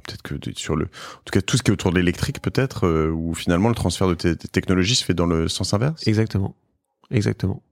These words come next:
Speaker 2: Et
Speaker 1: Et
Speaker 2: d'où
Speaker 1: on va
Speaker 2: le
Speaker 1: pas
Speaker 2: besoin
Speaker 1: leur piquer des trucs, nous, on est, on est
Speaker 2: Si.
Speaker 1: des gros blaireaux finalement,
Speaker 2: Bah,
Speaker 1: à
Speaker 2: c'est
Speaker 1: pas aller leur, euh, les espionner.
Speaker 2: Bah, euh, d'une part, c'est un peu ce qu'on fait, mais d'autre part, c'est aussi ce qu'on fait en travaillant avec eux pour localiser cette industrie.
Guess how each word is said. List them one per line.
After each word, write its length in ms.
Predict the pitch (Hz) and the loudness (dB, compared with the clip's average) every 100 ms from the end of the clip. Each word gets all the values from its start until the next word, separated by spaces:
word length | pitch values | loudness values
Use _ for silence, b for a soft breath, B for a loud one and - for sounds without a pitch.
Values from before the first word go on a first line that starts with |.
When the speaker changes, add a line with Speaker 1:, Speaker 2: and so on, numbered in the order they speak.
| _ B B B B B B - | _ B B B B B B 0
Speaker 2:
Et 80 | 110 | 2
Speaker 1:
Et 20 | |
Speaker 2:
d'où 140 | 147 | 4
Speaker 1:
on 20 | |
va 40 | 147 | 4
Speaker 2:
le 0 | |
Speaker 1:
pas 60 | 139 | 4
Speaker 2:
besoin 120 | 147 | 4
Speaker 1:
leur 120 | 143 | 0
piquer 260 | - - 139 | -4 -2 0
des 100 | 131 | 0
trucs, 260 | 165 - | -4 -4
nous, 80 | 151 | 0
on 140 | 131 | 2
est, 140 | 98 87 | 2 0
on 160 | 78 | 0
est 120 | 87 - | -2 0
Speaker 2:
Si. 240 | - 220 | 2 2
Speaker 1:
des 60 | 277 | 2
gros 140 | 92 | 2
blaireaux 360 | 98 131 180 175 | 2 2 2 -2
finalement, 360 | - 95 95 | -2 0 2
Speaker 2:
Bah, 220 | 113 65 | 2 2
Speaker 1:
à 20 | 90 | 2
Speaker 2:
c'est 80 | |
Speaker 1:
pas 80 | 104 | 2
aller 140 | 95 98 | 2 2
leur, 200 | 92 92 | 2 2
euh, 140 | 90 | 2
les 240 | 95 92 | 0 -2
espionner. 420 | 92 - 95 92 101 _ - | -4 -2 0 0 -4 _ -6
Speaker 2:
Bah, 240 | - 107 104 | 0 2 4
euh, 200 | 104 113 | 2 2
d'une 200 | 123 117 | 0 2
part, 180 | 117 - | 0 0
c'est 80 | |
un 80 | 107 | -2
peu 100 | 123 | -2
ce 80 | 113 | -6
qu'on 80 | 113 | 0
fait, 240 | 175 240 | 2 2
mais 140 | 180 117 | 2 0
d'autre 260 | 110 - | 0 0
part, 240 | 113 156 - | 2 0 0
c'est 140 | 113 | -2
aussi 240 | 110 - | 0 -2
ce 60 | - | -2
qu'on 140 | 113 | -2
fait 140 | 104 143 | 0 2
en 80 | 123 | 2
travaillant 380 | - 113 113 | 2 2 2
avec 240 | 104 104 143 | 2 0 0
eux 20 | |
pour 160 | 123 110 | 2 2
localiser 500 | 107 117 113 117 190 | 4 2 2 2 2
cette 200 | 123 110 | 0 0
industrie. 440 | 107 - - | -2 -4 -4